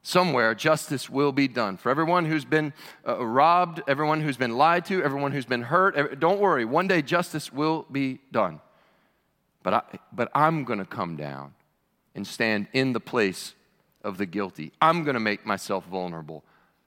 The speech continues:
I will take the rod of judgment. I will be the one who's struck. I can't help but think when Jesus stands up in John seven, and he says, "If anyone's thirsty, come to me and drink." You know, in, in First Corinthians ten four,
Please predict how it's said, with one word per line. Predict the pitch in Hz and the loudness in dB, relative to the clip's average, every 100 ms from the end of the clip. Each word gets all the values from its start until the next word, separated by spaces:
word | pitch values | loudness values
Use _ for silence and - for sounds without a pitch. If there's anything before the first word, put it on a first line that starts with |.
| _ _ - | _ _ 0
I | 113 113 85 80 - | 2 2 0 -6 -10
will | 92 | -10
take | - 104 85 - - _ _ _ _ _ | -2 -2 -2 -4 -20 _ _ _ _ _
the | 82 | -8
rod | 80 80 65 67 - _ _ _ - | -2 0 -2 -8 -18 _ _ _ -16
of | - | -6
judgment. | 78 71 71 - | -4 -4 -8 -6
I | 82 82 71 - _ _ _ - | 0 0 -2 -8 _ _ _ -10
will | |
be | 85 | -6
the | 78 | -4
one | 78 76 71 _ | -4 -6 -8 _
who's | - 76 | -12 -10
struck. | - 69 - - _ _ _ _ _ _ _ _ _ _ _ _ _ _ - | -8 -10 -10 -16 _ _ _ _ _ _ _ _ _ _ _ _ _ _ -20
I | |
can't | - 127 117 | 0 2 4
help | 120 | 4
but | 104 | 2
think | 113 95 | -2 -2
when | 87 | -2
Jesus | 98 95 | 0 -2
stands | - 92 87 | -2 -2 -2
up | 87 | -4
in | 76 | -4
John | 85 82 | -4 -2
seven, | - 87 80 71 - _ _ _ _ - - _ _ _ _ | -2 -2 -2 -4 -16 _ _ _ _ -16 -16 _ _ _ _
and | - | -6
he | 82 | -2
says, | 87 | -2
"If | 85 | -2
anyone's | 101 98 90 | -2 -2 -2
thirsty, | - 90 - 76 | -2 -2 -4 -6
come | - 101 | -2 -2
to | 82 | -2
me | 76 98 92 80 95 _ | -2 0 0 -2 -10 _
and | 87 85 | -12 -8
drink." | 90 80 71 _ | -4 -4 -6 _
You | - | -2
know, | 120 110 | 0 2
in, | 104 98 | 0 -2
in | 104 | -2
First | 90 113 - | -2 -4 -4
Corinthians | 113 101 92 | -4 -2 -4
ten | - 104 | -4 -6
four, | 90 113 101 | -4 -2 -2